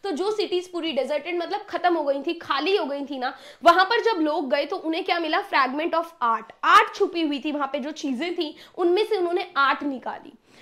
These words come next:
ठीक है, अब their admiration for the figures of perfectly proportioned men and women sculpted so many centuries ago। तो जब वो उन्होंने पढ़ा, है ना, आज के जो लोग हैं, ये जो आर्टिस्ट हैं,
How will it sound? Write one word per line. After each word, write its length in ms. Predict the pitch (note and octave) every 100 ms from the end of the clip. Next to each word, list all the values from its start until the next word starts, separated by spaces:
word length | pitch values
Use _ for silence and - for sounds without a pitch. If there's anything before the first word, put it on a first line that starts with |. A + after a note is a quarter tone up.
| - -
ठीक 180 | E4
है, 260 | D#4 F4+ -
अब 280 | G#4 G4 A#3+
their 200 | D#4 F#4+ G#4 - D4
admiration 840 | D4 D4 D#4+ F4 A#4 G#4 G4+ D#4 D#4+
for 120 | D4+
the 140 | C#4+ E4+ E4
figures 320 | B3+ F#4+ G4
of 120 | F4 F4 D4
perfectly 560 | D4 D4+ D4+ F#4 G#4
proportioned 640 | F4 D#4+ D#4 D#4+ E4+ C#4+ C#4+
men 160 | E4
and 220 | D#4 D#4 D4
women 340 | C4 B3 D4+ - - _ -
sculpted 760 | G#4 F#4+ G4+ - G#4+ G#4+ -
so 220 | E4 F#4+
many 260 | F#4+ F4 F#4
centuries 540 | C#4 C4+ C#4+ C4 A#3
ago। 120 | G#3+ G#3 _ _ -
तो 100 | A#4
जब 120 | A#4
वो 340 | G#4 A4+ A#4+
उन्होंने 280 | G#4+ G4+ A4+
पढ़ा, 560 | C5 D4+ C4+ C4 - - C#4
है 60 |
ना, 140 | C4 C#4
आज 360 | B3 B3+ B3
के 120 | -
जो 140 | B3+ D4+
लोग 320 | C#4+ C4+ C4+
हैं, 220 | C4 A#3+
ये 160 | A#3+ A#3+
जो 120 | B3+
आर्टिस्ट 580 | C4+ A#3 A#3+ B3+ B3 -
हैं, 340 | A#3 A#3 A3+